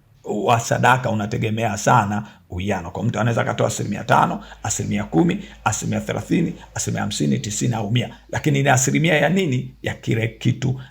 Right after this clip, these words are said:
alichokuwa nacho. Sasa jambo hili linaweza likatufundisha kitu. Kwa kulingana na hiki tunaweza tukaona, mimi kama mchungaji siwezi kujua nani kweli ni mtoaji mkubwa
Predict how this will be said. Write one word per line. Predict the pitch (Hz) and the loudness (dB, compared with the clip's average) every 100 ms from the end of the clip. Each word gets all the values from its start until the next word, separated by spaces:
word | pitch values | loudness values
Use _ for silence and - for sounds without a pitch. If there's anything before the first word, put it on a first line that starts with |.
| _ - | _ -4
alichokuwa | 92 98 - - - | -4 -4 -8 -12 -12
nacho. | 85 - - - - - | -12 -14 -20 -20 -20 -2
Sasa | - 165 | 4 4
jambo | 180 180 196 | 6 6 6
hili | 285 262 | 6 4
linaweza | 202 180 208 180 | 2 4 4 4
likatufundisha | 156 127 120 - 117 117 - | 2 0 -2 -2 0 0 -4
kitu. | - 104 - - - | -8 -12 -14 -20 -4
Kwa | - 139 | 2 2
kulingana | 135 143 139 165 - - | 4 2 4 6 6 4
na | - | 2
hiki | 214 - | 2 0
tunaweza | 131 135 131 151 127 | -2 0 2 2 0
tukaona, | - - 117 107 104 - _ _ _ | -2 -2 0 -2 -6 -10 _ _ _
mimi | 104 160 269 208 165 - - _ _ _ | 4 6 6 6 4 0 -10 _ _ _
kama | 185 220 196 | 4 6 4
mchungaji | 156 143 127 123 104 113 - - - | 2 0 2 2 0 -6 -10 -16 -6
siwezi | - 185 180 240 240 180 | 0 4 10 10 10 6
kujua | 165 156 151 170 127 - - _ - | 0 2 4 4 4 0 -8 _ -4
nani | - 120 202 220 202 | 2 6 8 10 8
kweli | 165 - 185 170 147 | 6 4 4 4 2
ni | 127 | 0
mtoaji | 123 - 101 110 101 80 87 | 0 0 0 2 0 -2 -8
mkubwa | 90 - 165 123 | -6 4 4 4